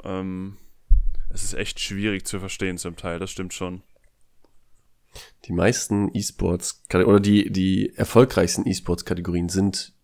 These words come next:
Speaker 2: äh, wenn man jetzt mal sagt, es ist Sport, sind Teamsportarten, die ja generell eher schon mal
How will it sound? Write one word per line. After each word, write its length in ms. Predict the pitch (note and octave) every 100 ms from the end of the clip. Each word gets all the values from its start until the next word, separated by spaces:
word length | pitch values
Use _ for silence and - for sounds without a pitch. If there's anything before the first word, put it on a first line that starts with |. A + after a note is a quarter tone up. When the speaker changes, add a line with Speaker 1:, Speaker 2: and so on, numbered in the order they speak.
| -
Speaker 2:
äh, 60 | -
wenn 640 | F#2 F#2 F2+ F2 - F2+
man 180 | F#2 F2+
jetzt 240 | E2+ E2 E2+
mal 80 |
sagt, 220 | D#2+ F2+ G2
es 120 | E2
ist 100 | F2
Sport, 280 | - G#2+ -
sind 220 | F#2+ F2+
Teamsportarten, 800 | G2 F2+ - E2 - F2+ F2 C3+ - - - - - -
die 60 | F#2
ja 200 | G2 G2
generell 480 | F2+ F2+ F2+ G2 G2
eher 240 | G2+ G2+
schon 160 | - F#2+
mal 460 | F#2 F2+ F#2 -